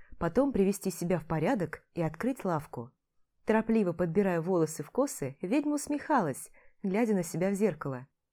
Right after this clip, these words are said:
"Заскучала, подумала о столице, и вот столичные проблемы у тебя на пороге. Чего хотела,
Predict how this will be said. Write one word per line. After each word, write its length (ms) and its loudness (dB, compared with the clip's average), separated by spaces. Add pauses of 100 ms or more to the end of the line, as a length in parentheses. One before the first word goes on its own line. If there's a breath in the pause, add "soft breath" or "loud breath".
(220)
"Заскучала, 960 2 (220)
подумала 480 6
о 40 6
столице, 720 2 (460)
и 140 4
вот 400 6
столичные 560 2
проблемы 600 4
у 80 0
тебя 340 6
на 120 8
пороге. 580 4 (520 loud breath)
Чего 260 4
хотела, 560 2